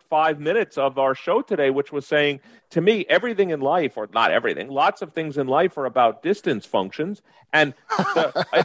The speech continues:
Speaker 1: no, no, I'm just saying the advice that we give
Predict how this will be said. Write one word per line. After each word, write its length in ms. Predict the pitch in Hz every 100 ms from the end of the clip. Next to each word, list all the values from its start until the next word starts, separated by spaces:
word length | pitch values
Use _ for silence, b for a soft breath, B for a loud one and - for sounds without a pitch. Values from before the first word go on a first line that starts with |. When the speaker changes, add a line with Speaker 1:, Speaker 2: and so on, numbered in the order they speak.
| -
Speaker 1:
no, 240 | 233 294
no, 200 | 294 185
I'm 100 | 185
just 160 | 202 190
saying 300 | 220 233 143
the 140 | 202 180
advice 600 | 139 151 175 - - -
that 220 | 185 160
we 180 | 180 160
give 480 | 160 226 226 175